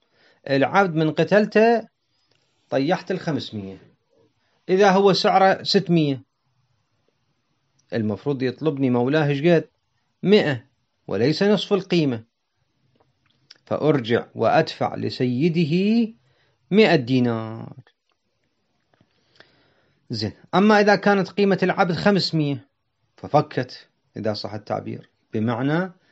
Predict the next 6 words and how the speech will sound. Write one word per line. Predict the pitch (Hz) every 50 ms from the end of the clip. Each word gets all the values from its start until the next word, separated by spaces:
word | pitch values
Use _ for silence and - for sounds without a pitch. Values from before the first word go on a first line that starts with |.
| _ _ _ _ _
سد | - - - 147 139 127 131 160
بسد، | 185 180 143 139 - - - 117 110 110 110 113 110 - - _ _ _ _ _ - -
يعني | 123 127 110 107 107 101 92 95 _ _ _ _ _ - -
أنا | 135 135 123 110 95
أطلب | 110 131 131 117 101 101
خمسمية | - - 143 170 170 - - 190 196 208 214 226 226 190 -